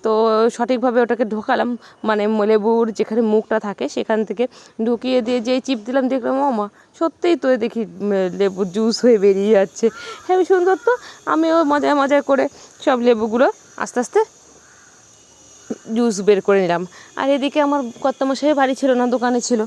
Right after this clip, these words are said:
তো আমি বা-, বাবাইকে বললাম, "বাবাই, তুই একটু ভিডিওটা করে দে, আমি যখন এত সুন্দর একটা জিনিস পেয়েছি, আমার বন্ধুবান্ধবদের দেখাবো না কেন?" সবাই আমরা কিন্তু অনেকেই ট্রেনে দেখে থাকি, কিন্তু নিই না আসলে ভাবে ওটাতে কাজ হবে কি না। আহ, কিন্তু আসলে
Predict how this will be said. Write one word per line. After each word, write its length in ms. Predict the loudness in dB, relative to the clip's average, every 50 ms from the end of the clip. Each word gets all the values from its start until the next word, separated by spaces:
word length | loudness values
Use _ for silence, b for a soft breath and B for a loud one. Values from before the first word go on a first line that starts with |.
| -6 B B B B
তো 60 | -2 0
আমি 340 | 0 2 2 2 0 0 0
বা-, 160 | -2 -2 -2
বাবাইকে 400 | -2 0 0 2 2 2 0 0
বললাম, 280 | -2 -2 0 2 2 2
"বাবাই, 240 | 2 0 0 0 -2
তুই 140 | -2 -2 -2
একটু 140 | -2 -2 0
ভিডিওটা 380 | 0 2 2 2 2 2 2 0
করে 280 | 0 2 4 4 4 2
দে, 120 | 0 -6 -10 B B B B B B B
আমি 220 | B -2 0 0 2
যখন 260 | 2 2 4 4 4 4 4 4 4 4 4
এত 220 | 2 2 0 -2 -2
সুন্দর 300 | -2 0 2 4 4 4
একটা 140 | 2 2 0
জিনিস 240 | 0 0 -2 -2 0
পেয়েছি, 280 | 0 0 0 0 2 0 0
আমার 200 | 2 2 0 -2 -2 B B B B B B
বন্ধুবান্ধবদের 680 | 0 2 2 2 2 2 2 2 0 -2 -2 -4 -4 0
দেখাবো 340 | 0 0 2 2 0 0 0
না 100 | 0 -2
কেন?" 180 | -4 -4 -6 -6 -10 -16 B B B B -4
সবাই 220 | -4 0 0 2
আমরা 160 | 2 2 2 2
কিন্তু 220 | 4 4 4 4
অনেকেই 340 | 2 2 0 0 2 0 0
ট্রেনে 260 | 2 2 2 2 4
দেখে 220 | 2 2 2 2 2
থাকি, 220 | 2 2 0 2
কিন্তু 220 | 2 2 4 4 6
নিই 200 | 6 6 6 6
না 220 | 4 4 2 0 -4 B B B B -6
আসলে 260 | -4 -2 0 2 2 2
ভাবে 180 | 2 2 2
ওটাতে 240 | 2 2 2 0 -2
কাজ 260 | -2 -2 -2 -2 -2 -2
হবে 240 | -2 -2 0 0 0
কি 160 | 0 0 -2
না। 120 | -2 -2 -4
আহ, 720 | -6 -12 -20 -20 -20 -20 _ -6 -2 -2 0 0 0 0
কিন্তু 240 | 0 0 0 2 2 2
আসলে 280 | 2 2 2 2 2